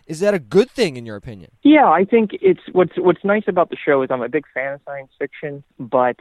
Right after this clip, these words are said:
Speaker 2: at the same time, uh, I was trying to do something rather unique in that it's, it is kind of a drama with a dusting of science fiction, meaning if someone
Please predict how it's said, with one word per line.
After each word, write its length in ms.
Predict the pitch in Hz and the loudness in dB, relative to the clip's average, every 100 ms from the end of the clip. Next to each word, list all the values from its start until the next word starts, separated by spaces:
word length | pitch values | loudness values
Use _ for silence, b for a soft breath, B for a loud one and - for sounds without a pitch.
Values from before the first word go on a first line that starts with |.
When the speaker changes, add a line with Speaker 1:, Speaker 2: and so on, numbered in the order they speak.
| - | -12
Speaker 2:
at 140 | 139 | -12
the 80 | 147 - | -12 -8
same 220 | 160 143 | -8 -8
time, 560 | - 220 196 170 160 156 _ _ _ - | -6 -2 0 -2 -6 -12 _ _ _ -4
uh, 60 | |
I 200 | 143 131 | 0 2
was 100 | 131 | 0
trying 200 | 139 170 | 0 -2
to 80 | 156 | -2
do 60 | 151 | -2
something 200 | 151 143 | -4 0
rather 200 | 143 127 | 0 0
unique 440 | 135 156 170 147 | -4 -4 -4 -6
in 200 | - 139 | -8 -2
that 260 | 127 123 123 | 2 2 2
it's, 180 | - 143 _ _ b b b b - | -2 -8 _ _ b b b b 0
it 140 | 170 | 4
is 160 | 226 202 | 4 2
kind 200 | 208 196 | -2 0
of 80 | 180 | 0
a 40 | |
drama 560 | 151 151 147 165 170 139 | -2 -2 -2 0 2 2
with 200 | 127 123 | 2 -2
a 40 | |
dusting 480 | 110 135 151 - 131 | 0 0 0 -4 -8
of 80 | 107 | -6
science 300 | - 113 107 - | -4 -4 -4 -6
fiction, 340 | 113 - 110 | -6 -4 -4
meaning 280 | 123 131 127 | 0 0 0
if 80 | 117 | 0
someone 520 | - 131 131 131 123 | 0 2 2 2 0